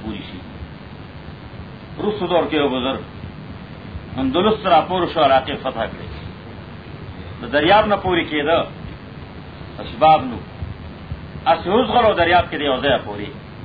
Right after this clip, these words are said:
بیا یې واپس کړ. وی الله ته یې چې زه په دریاب پورې وځم الله. خو زما هغه همت او هغه اسباب را سره چې پورې شم. الله ته ګواه شم چې ما دریاب ته فلس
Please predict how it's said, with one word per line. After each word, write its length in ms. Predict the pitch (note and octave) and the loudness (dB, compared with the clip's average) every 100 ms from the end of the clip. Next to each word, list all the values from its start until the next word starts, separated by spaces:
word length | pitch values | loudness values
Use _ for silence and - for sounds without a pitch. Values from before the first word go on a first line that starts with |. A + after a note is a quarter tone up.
| - - - | -14 -8 2
بیا 100 | C3+ | 4
یې 100 | B2 | 6
واپس 280 | A2 A#2 - | 4 0 -2
کړ. 100 | G2 - - - A#2 | -12 -12 -14 -12 -2
وی 80 | |
الله 280 | A#2 C3 D3 C#3 | 2 6 6 6
ته 60 | D3+ | -2
یې 300 | D3+ F3 F#3 - - - - - - | -4 -4 -8 -12 -14 -14 -14 -14 -8
چې 60 | D#3+ | -2
زه 80 | F3 | 2
په 140 | G#3+ F3 | 2 4
دریاب 380 | D#3+ F3+ A#3 B3+ | 6 8 8 6
پورې 180 | G#3 F#3+ F#3 | 0 -2 -2
وځم 220 | D#3+ D3 | -2 0
الله. 340 | B2 A2+ G#2+ E2+ - - - - - - - - - | 0 2 0 0 -12 -14 -16 -14 -14 -14 -14 -14 -8
خو 140 | - D3+ | 0 2
زما 260 | D#3+ A3 B3 | 6 6 6
هغه 120 | G#3+ F3 | 6 2
همت 300 | E3 F#3 A3 | 2 2 2
او 80 | F#3+ | 4
هغه 180 | D#3 D3 | 4 4
اسباب 340 | C3 C3 F#3+ F3 | 0 4 4 4
را 100 | D3 | -2
سره 220 | D3 C#3+ | -2 -6
چې 140 | C3+ A2+ | -6 -6
پورې 160 | D3 A#2+ | -4 -4
شم. 100 | B2+ | -2
الله 200 | C3 D3 | 2 2
ته 140 | D3 B2+ | 2 2
ګواه 240 | C#3+ G#3 | 6 6
شم 100 | - - | 4 -4
چې 40 | |
ما 80 | D3+ | -2
دریاب 260 | C#3+ C3 C3 | 0 0 0
ته 60 | A#2+ | -2
فلس 260 | - A#2 | -2 -4